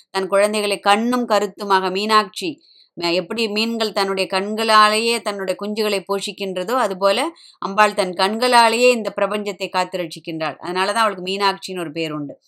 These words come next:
இல்லையா? அப்போ அந்த ஜீவராசிகளை பார்த்துட்டே அப்படியே கண்கள் அப்படியே சலிக்குமா.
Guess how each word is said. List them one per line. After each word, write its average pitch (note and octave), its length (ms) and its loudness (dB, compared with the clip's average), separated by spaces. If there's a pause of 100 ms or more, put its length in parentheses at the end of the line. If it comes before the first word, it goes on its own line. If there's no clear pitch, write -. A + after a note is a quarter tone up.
(200)
இல்லையா? G#3+ 420 -2 (440)
அப்போ F#3+ 300 2 (520)
அந்த G3 220 -6
ஜீவராசிகளை A#3+ 960 2 (500)
பார்த்துட்டே A#3+ 420 4
அப்படியே G#3+ 200 -2
கண்கள் B3 360 2
அப்படியே B3+ 180 -2
சலிக்குமா. B3 520 -2